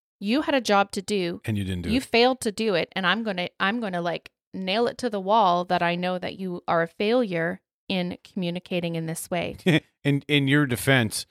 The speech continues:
Speaker 2: I gave you lots of reason to be critical and have contempt and do this defensive thing.
Speaker 1: Okay, but that still doesn't make it
Speaker 2: No,
Speaker 1: right
Speaker 2: not at
Speaker 1: for
Speaker 2: all.
Speaker 1: me,
Speaker 2: It's not like I was easy.
Speaker 1: right? No, no, no. And I certainly am no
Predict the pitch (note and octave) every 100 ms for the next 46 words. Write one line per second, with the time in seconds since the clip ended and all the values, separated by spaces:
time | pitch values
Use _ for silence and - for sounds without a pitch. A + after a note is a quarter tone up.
0 | _ _ _ - B2+ B2 B2 A#2 A#2 G#2+
1 | G#2 G#2+ G#2 G2+ F#2+ A2 F#2+ G2+ F2+ F#2
2 | G2 F#2 F2+ - G2+ F#2 G2 F#2 - G2
3 | F#2 F#2+ F2 G2 F2+ G2 F#2 - G2 F#2+
4 | F2+ - G2 G#2+ F#2+ G#2 - G2 G2+ F2+
5 | F2 F#2 E2 E2+ F#4 D#4+ C#4+ C4+ - -
6 | C#4+ C4 B3+ B3+ A#3 A3+ A3 G#3 F3 C3
7 | G#3 G3+ F#3+ E3 E3 C3 C3 A#2 G#2+ -
8 | D3+ C#3+ C3+ A#2+ A2 A#2 G#2 G2+ C#4+ -
9 | B3+ C4+ B3 E3 - - _ - B3 A#3+
10 | B3 G#3+ A3 - - G3 F#3 F#3 F3 F3
11 | F3+